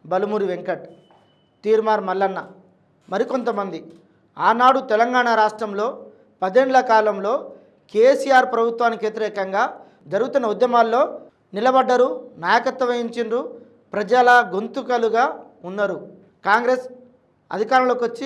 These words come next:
ఐదు నెలలు అవుతుంది. నిరుద్యోగులు టీజీపీఎస్ ఆఫీస్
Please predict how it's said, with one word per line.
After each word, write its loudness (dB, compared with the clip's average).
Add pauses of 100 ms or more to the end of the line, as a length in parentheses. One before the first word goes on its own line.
(120)
ఐదు -2
నెలలు 0
అవుతుంది. -10 (640)
నిరుద్యోగులు 2 (680)
టీజీపీఎస్ -4 (120)
ఆఫీస్ -4